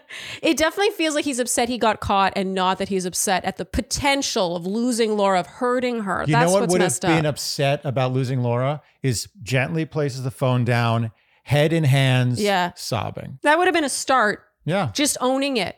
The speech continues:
Speaker 2: Yeah. He doesn't feel like he sucks because he cheated on her. He feels like he sucks because he didn't cover it up well.
Speaker 1: Yes.
Speaker 2: Because he's so neat.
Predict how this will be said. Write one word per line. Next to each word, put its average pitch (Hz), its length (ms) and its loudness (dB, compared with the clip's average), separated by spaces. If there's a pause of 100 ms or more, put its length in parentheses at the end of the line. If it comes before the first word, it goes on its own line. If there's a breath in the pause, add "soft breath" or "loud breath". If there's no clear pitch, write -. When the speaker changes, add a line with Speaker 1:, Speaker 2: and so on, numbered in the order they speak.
Speaker 2:
Yeah. 180 360 -6
He 147 160 -4
doesn't 151 480 -2
feel 147 260 -4
like 123 200 -2
he 117 140 -6
sucks 139 440 -4
because 117 240 -6
he 117 120 -6
cheated 143 380 -4
on 101 160 -2
her. 107 320 -6 (300 soft breath)
He 143 120 -2
feels 165 260 -4
like 165 140 -6
he 156 100 -4
sucks 139 440 -4
because 131 260 -8
he 139 100 -4
didn't 147 220 -4
cover 139 280 -4
it 135 60 -2
up 139 220 -4
well. - 260 -6
Speaker 1:
Yes. 185 480 -2
Speaker 2:
Because 143 220 -4
he's 147 160 -4
so 151 200 -2
neat. 143 460 -4